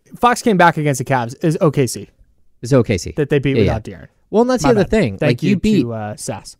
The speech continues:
Speaker 2: you beat
Speaker 1: Or
Speaker 2: legitimate
Speaker 1: Steven.
Speaker 2: teams. Like, O K C is a legitimate team. The
Speaker 1: Mm-hmm.
Speaker 2: Cavs are a legitimate team. Like,
Speaker 1: Mm-hmm.
Speaker 2: that's a team that most people think will be in the top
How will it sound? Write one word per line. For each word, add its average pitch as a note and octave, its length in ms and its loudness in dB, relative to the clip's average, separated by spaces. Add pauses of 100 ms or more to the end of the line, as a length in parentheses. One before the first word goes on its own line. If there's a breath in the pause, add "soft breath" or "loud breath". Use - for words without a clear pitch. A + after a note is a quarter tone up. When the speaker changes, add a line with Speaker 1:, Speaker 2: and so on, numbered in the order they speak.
Speaker 2:
you D#3 180 -2
beat A3 180 4
Speaker 1:
Or A#2 120 -8 (300)
Speaker 2:
legitimate D3 800 0
Speaker 1:
Steven. B2 240 -14 (180)
Speaker 2:
teams. - 580 -6 (480)
Like, G2+ 300 -4
O C3+ 120 0
K C#3+ 220 2
C B2 300 -2
is G2 140 -2
a A2+ 40 -2
legitimate G#2 800 0
team. D2 320 -6 (580 soft breath)
The D#3+ 80 -6
Speaker 1:
Mm-hmm. D3 80 -2 (160)
Speaker 2:
Cavs A2+ 280 0
are G#2+ 100 0
a G2+ 60 0
legitimate G2 680 -2
team. E2+ 480 -8
Like, G2+ 140 -4
Speaker 1:
Mm-hmm. D3+ 60 -8
Speaker 2:
that's B2+ 200 -2
a C#3 60 0
team C3+ 180 -4
that G#2 80 -4
most A2+ 300 0
people B2 220 -2
think A2+ 220 -4
will A#2 80 0
be G#2 120 4
in G2 80 2
the F#2+ 80 0
top F#2+ 360 0